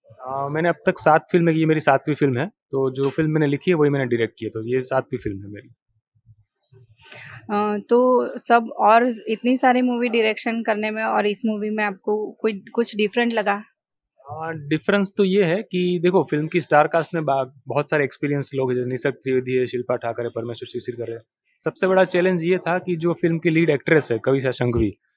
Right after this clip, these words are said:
Speaker 1: उनकी पहली film थी, तो उनको train करने में बहुत time गया और उसमें शिल्पा बहन और निसर्ग भाई त्रिवेदी ने बहुत help करी है, तो वो एक challenge था, बाकी overall smooth रहा।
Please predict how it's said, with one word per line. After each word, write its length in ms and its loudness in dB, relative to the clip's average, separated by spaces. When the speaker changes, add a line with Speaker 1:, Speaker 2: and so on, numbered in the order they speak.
Speaker 1:
उनकी 240 4
पहली 300 6
film 240 -2
थी, 200 -14
तो 80 0
उनको 220 4
train 380 2
करने 260 2
में 300 2
बहुत 260 0
time 200 0
गया 220 0
और 200 2
उसमें 520 -2
शिल्पा 300 0
बहन 180 0
और 80 0
निसर्ग 300 -4
भाई 120 0
त्रिवेदी 320 -2
ने 80 -4
बहुत 280 0
help 220 -2
करी 160 0
है, 80 -4
तो 300 -6
वो 140 0
एक 100 -2
challenge 400 0
था, 80 4
बाकी 480 -2
overall 280 0
smooth 300 -6
रहा। 220 -12